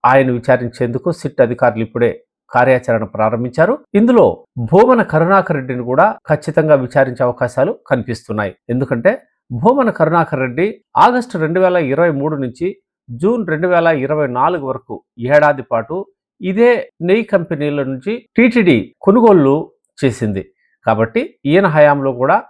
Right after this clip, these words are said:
ఈ బోగస్ కంపెనీలతో ఈ కల్తీ నెయ్యిని ఎలా కొనసాగించారు అనే విషయమై సిట్ అధికారులు భూమన కరుణాకర్ రెడ్డిని విచారించే అవకాశాలు స్పష్టంగా కనిపిస్తున్నాయి. ఇప్పటికే పరకామణి కేసులో పీకల లోతుల్లో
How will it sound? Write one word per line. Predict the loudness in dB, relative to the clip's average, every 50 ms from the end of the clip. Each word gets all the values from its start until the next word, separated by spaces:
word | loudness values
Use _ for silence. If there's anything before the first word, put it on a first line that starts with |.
| _ -4
ఈ | -4 -4
బోగస్ | 0 2 2 4 4 2 -2 -4 -4
కంపెనీలతో | -4 -4 -2 -2 -2 -2 -2 -2 -2 -2 -2 -2 -2 -4 -6 _
ఈ | -6 -6
కల్తీ | -2 0 0 0 0 -2 -4
నెయ్యిని | -4 -2 -2 -2 -2 -2
ఎలా | 0 2 2 2 0
కొనసాగించారు | 0 -4 -8 -8 -4 -4 -4 -4 -4 -8 -12 -2 0 0 0 0 -2 -10 -12 _ _ _ -4
అనే | -2 -2 0 -2
విషయమై | -2 -4 -4 -4 -4 -4 -6 -8 -10 _
సిట్ | -4 -2 -2 2 2
అధికారులు | 2 2 2 0 2 2 2 2 2 -2 -4 -4 -6 _ _ -18
భూమన | -8 -4 -2 -2 -2 -4
కరుణాకర్ | -4 -4 -6 -2 -2 -2 -2 -2 -4 -8
రెడ్డిని | -8 -8 -8 -8 -8 -8 -8 _ _ _ _ -12
విచారించే | -12 -4 -2 0 0 0 -2 -4 -4
అవకాశాలు | -4 -4 -4 -8 -8 -4 -4 -4 -4
స్పష్టంగా | -4 -8 _ -10 -10 -6 -6 -4 -4 -4
కనిపిస్తున్నాయి. | -4 -4 -8 -8 -8 -12 -12 -12 _ -8 -6 -6 -8 -8 _ _
ఇప్పటికే | -6 -2 -2 -2 -2 -2 -2 -4 -4 -4 -6 _ _ _
పరకామణి | 0 0 0 0 0 -2 0 0 0 -2 -2
కేసులో | -2 -2 -4 -4 -2 -2 -2 -2
పీకల | 0 0 -4 -2 0 0 0
లోతుల్లో | 2 0 0 0 -2 -4 -2 0 0 -2 -2